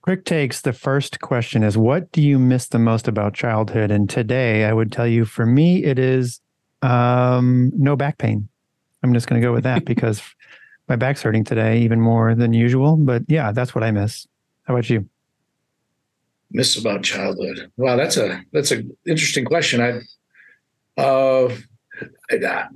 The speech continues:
Speaker 3: I'm not, I mean, I'm fifty-nine, so I guess I'm, I'm, I miss a little bit the idea that there's a whole lot of runway in front of me.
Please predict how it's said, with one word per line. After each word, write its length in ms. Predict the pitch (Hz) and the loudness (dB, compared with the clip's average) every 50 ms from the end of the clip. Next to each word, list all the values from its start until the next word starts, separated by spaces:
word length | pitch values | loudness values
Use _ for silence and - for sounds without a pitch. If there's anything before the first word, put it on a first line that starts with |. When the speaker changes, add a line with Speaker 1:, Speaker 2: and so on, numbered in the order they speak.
| - - - _ _ - | -20 -20 -20 _ _ -4
Speaker 3:
I'm 100 | 170 185 | 0 0
not, 340 | 175 147 123 - - - - | 0 0 -2 -6 -8 -6 -2
I 60 | 143 | -2
mean, 120 | 135 131 | 0 0
I'm 40 | 123 | -2
fifty-nine, 600 | 120 - 151 - - 131 120 127 139 165 185 185 | -2 -2 -2 -2 0 0 0 0 2 2 2 2
so 340 | 185 - 139 135 131 127 127 | 2 4 4 4 4 4 2
I 100 | 120 127 | 0 0
guess 240 | 120 147 156 151 - | -2 0 0 0 0
I'm, 240 | 127 127 120 113 - - _ - - | -2 -2 -2 -6 -8 -12 _ -10 -6
I'm, 440 | 117 117 113 113 110 110 104 - - _ _ _ - - - | -4 -2 -2 -2 -4 -4 -6 -8 -12 _ _ _ -14 -6 -4
I 140 | 120 117 | -2 -2
miss 260 | 117 123 135 147 147 - | 0 0 0 0 0 0
a 60 | 131 | 0
little 220 | 127 135 135 139 | 2 2 2 2
bit 180 | 135 127 120 120 | 2 0 -2 0
the 100 | 131 117 | 0 0
idea 300 | 113 113 110 120 120 117 | 0 0 0 0 0 0
that 160 | 110 110 104 | -2 -2 -2
there's 180 | - 113 101 - | -2 -2 0 0
a 60 | - | 0
whole 200 | 104 117 120 117 | 0 2 2 2
lot 200 | 117 113 113 107 | 2 2 2 2
of 200 | 101 95 92 104 101 | 0 -2 -4 -4 -2
runway 360 | 113 117 117 113 110 113 110 | 0 0 2 2 2 2 0
in 120 | 104 95 | 0 -2
front 200 | 92 - 110 120 | -2 -2 -2 0
of 60 | 135 | 0
me. 200 | 160 185 196 185 | 2 0 0 0